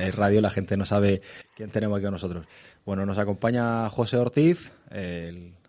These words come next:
exfutbolista, capitán de la Almería, eh, y bueno, pues que es que no tiene mucha más presentación. Creo que en Almería todo el mundo va a saber con quién estamos hablando,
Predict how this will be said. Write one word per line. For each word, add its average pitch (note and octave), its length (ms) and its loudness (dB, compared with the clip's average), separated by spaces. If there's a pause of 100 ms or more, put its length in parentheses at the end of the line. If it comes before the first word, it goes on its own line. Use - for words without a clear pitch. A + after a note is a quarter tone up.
(120)
exfutbolista, A#2 960 -2 (580)
capitán F#2+ 420 -2
de G#2+ 100 0
la G#2 60 0
Almería, A#2+ 540 0 (240)
eh, E2 580 -12 (200)
y F2 80 -16
bueno, B2+ 340 -8
pues F2+ 300 -8
que - 120 -10
es F2+ 60 -10
que G#2+ 140 -2
no A#2 80 0
tiene A2 500 0
mucha G#2 260 -6
más G2 140 -6
presentación. F#2+ 480 -6
Creo A2+ 160 -4
que A#2 140 -2
en A2+ 60 -2
Almería A2+ 420 -2
todo B2 240 2
el A#2 80 0
mundo A#2+ 260 0
va A2 80 -2
a G#2 40 -10
saber A2+ 280 -4
con G2+ 140 -10
quién G2+ 160 -6
estamos G#2 340 -2
hablando, C3+ 400 0